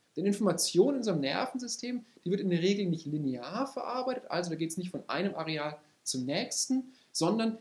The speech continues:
wir haben hier ganz viele Feedback- und Interaktionsschleifen. Also beispielsweise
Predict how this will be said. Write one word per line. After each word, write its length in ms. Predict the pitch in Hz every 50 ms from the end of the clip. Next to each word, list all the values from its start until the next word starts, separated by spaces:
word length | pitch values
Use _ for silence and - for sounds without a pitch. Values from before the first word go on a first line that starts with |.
| - _
wir 140 | - 185 185 208
haben 100 | 226 226
hier 100 | 214 -
ganz 280 | 170 190 240 240 -
viele 240 | - - 233 220 190
Feedback- 560 | 180 - - - 262 254 - - 170 160 -
und 100 | - -
Interaktionsschleifen. 1120 | - 185 180 196 - 160 - - - - - 156 160 202 247 - - - - - - - _ _ _ _ _ _ _ _ _ _ _ _ _ _ _ _ _ _ _ - - - -
Also 300 | - 180 214 226 262 208
beispielsweise 840 | - 110 143 190 208 - - 208 - - 185 185 185 185 190 185 -